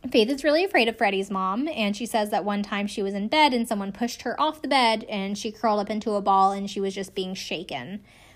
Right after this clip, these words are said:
Um, and she says it was Freddie's mom was the one who did that to her. So Faith says she wants someone else to see what she sees,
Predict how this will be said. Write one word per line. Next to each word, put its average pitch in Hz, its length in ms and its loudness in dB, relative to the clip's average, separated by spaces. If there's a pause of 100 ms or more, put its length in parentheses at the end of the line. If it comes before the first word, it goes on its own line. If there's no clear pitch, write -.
(140)
Um, 185 340 -2
and 190 120 -4
she 202 80 -4
says 190 200 -2
it - 80 -2
was 214 180 -6
Freddie's 196 380 0
mom 180 220 -4
was 185 140 -8
the 190 100 -6
one 180 180 -4
who 180 120 -6
did - 180 -10
that - 200 -10
to 190 120 -12
her. - 260 -14 (840)
So 233 500 4 (200)
Faith 311 220 2
says 277 320 2
she 262 160 0
wants 220 640 0 (120)
someone 262 320 4
else 226 300 2
to 247 100 2
see 247 200 0
what 214 160 0
she 233 160 -8
sees, 185 720 -6